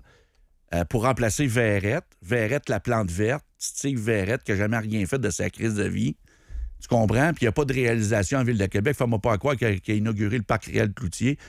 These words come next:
Moi, ça me gêne pas de le dire. Ce gars-là passait, il reste à côté de chez nous. Je passe en avant de chez eux tous les jours. Il passe ses journées à graisser ses chaînes de bicycle. Il se promène pas, il voit pas que les trottoirs sont finis, que les routes sont finies, qu'on a un problème de circulation sur la rue Vézina.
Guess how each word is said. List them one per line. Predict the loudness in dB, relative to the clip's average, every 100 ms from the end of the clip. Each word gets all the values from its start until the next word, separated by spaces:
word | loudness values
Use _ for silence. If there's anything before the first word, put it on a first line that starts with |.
| -2
Moi, | 0
ça | 2
me | 2
gêne | 2 0
pas | 0
de | 0
le | 0
dire. | 2 0 0 -8 -18
Ce | 0
gars-là | 2 4 2 2
passait, | 0 0 -2
il | -2
reste | -2 -2
à |
côté | -2 -2 -2
de | -2
chez | 0 2
nous. | 2 0 -6 -20
Je | 0
passe | 2 2
en | 0
avant | 0
de | 0
chez | 0 0 0
eux | 0
tous | 0
les | 0
jours. | 0 0 0 -4 -8
Il | 0
passe | 2 2
ses | 2
journées | 2 2 2 0
à |
graisser | 0 -2 -2
ses | -2 -2
chaînes | 0 0
de | 2
bicycle. | 0 0 -2 -4 -6
Il | -2
se | 0
promène | 2 2 2
pas, | 2 2
il |
voit | 2 0
pas | 0
que | -2
les | -2
trottoirs | -2 0 0
sont | 0
finis, | 0 -2 -2
que | -2
les | 0
routes | 0
sont | -2 -2
finies, | -2 -4 -6 -12 -2
qu'on | 2 4
a | 4
un |
problème | 2 0 0
de | 0
circulation | -2 -2 -2 0 0
sur | 0
la | 0
rue | 2
Vézina. | 0 0 0